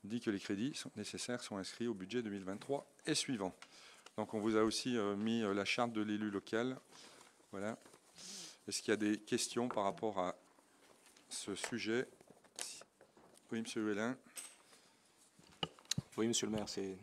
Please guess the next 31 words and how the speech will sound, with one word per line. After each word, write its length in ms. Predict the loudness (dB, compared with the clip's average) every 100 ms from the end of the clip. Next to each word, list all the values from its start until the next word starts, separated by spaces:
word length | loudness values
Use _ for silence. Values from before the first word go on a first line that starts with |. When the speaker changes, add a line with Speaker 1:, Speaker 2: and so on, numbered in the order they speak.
| -6
Speaker 2:
une 80 | -4
très 160 | 2
bonne 160 | 4 4
initiative. 540 | 4 0 0 -2 -4 -6 -16 -20 -20 -20 -20 -10
Euh, 480 | -4 -2 -2 -4 -4 -6 -12 -20 -20 -20 -20 -20 -20 -20 -20 -20 -20 -20 -14
le 180 | 0 4
point 180 | 4
trois, 240 | 6 6 6 2
le 160 | 0
point 280 | 2 4 4
trois 420 | 2 6 10 10
me 100 | 8
fait 440 | 2 -2 -2 -2 -2
sourire 500 | -2 2 4 6 4
après 260 | 2 0
le 220 | 0 0 2
débat 300 | 4 4 4
qu'on 160 | 2
a 80 | 2
eu 140 | 2
dans 180 | 2 0
l'avant-dernier, 720 | 0 0 2 2 4 4 2
euh, 120 | 0 -4
conseil 360 | -4 2 2 4
municipal. 720 | 2 0 0 -2 -2 -2 -4 -10 -20 -20 -20 -20 -8
Donc 140 | -4
c'est 160 | -2 -2
une 80 | -2
très 140 | 0
bonne 160 | 2 0
chose. 400 | 0 -2 -2